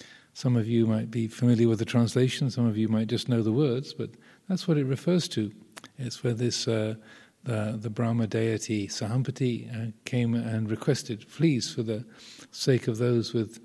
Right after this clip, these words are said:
uh, just a little bit of dust in their eyes, please, uh,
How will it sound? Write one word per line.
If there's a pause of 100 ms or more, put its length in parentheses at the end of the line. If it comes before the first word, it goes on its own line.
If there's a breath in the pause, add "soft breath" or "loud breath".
(400 loud breath)
uh,
just
a
little
bit
of
dust
in
their
eyes,
please,
uh,